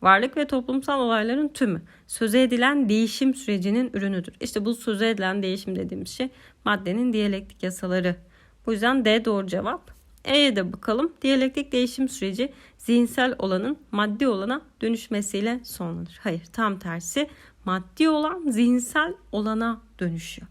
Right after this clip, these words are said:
Ancak Hegel'in diyalektiğinde, yani diyalektik idealizmde doğru. Zihinsel olan maddi olana dönüşüyor. Mutlak ruh,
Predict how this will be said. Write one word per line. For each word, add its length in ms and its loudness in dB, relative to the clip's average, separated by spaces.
Ancak 320 4
Hegel'in 500 4
diyalektiğinde, 600 -2
yani 340 -2
diyalektik 640 -4
idealizmde 800 0
doğru. 360 2
Zihinsel 480 0
olan 260 0
maddi 400 -2
olana 420 -2
dönüşüyor. 540 -4
Mutlak 540 0
ruh, 180 -2